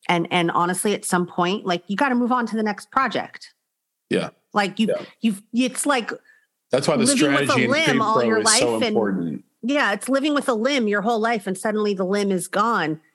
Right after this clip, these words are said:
Speaker 1: And it's like, "How do I just use one arm?"
Speaker 2: Yeah.
Speaker 1: Right?
Speaker 2: <laughs>
Speaker 1: So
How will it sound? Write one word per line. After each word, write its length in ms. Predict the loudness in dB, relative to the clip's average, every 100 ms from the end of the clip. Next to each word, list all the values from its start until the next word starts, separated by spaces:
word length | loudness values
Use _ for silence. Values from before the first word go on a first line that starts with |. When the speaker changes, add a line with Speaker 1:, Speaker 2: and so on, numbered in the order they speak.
| _ -2
Speaker 1:
And 100 | 0
it's 200 | 0 0
like, 220 | 0 0
"How 140 | 0 2
do 100 | 2
I 100 | 0
just 300 | 0 -2 -2
use 160 | -2
one 220 | 0 0 2
arm?" 380 | 2 -2 -6 -14 _ _ _ _ 0
Speaker 2:
Yeah. 120 | 2
Speaker 1:
Right? 240 | 2 0 0
Speaker 2:
<laughs> 80 | -2
Speaker 1:
So 440 | 2 2 2 -2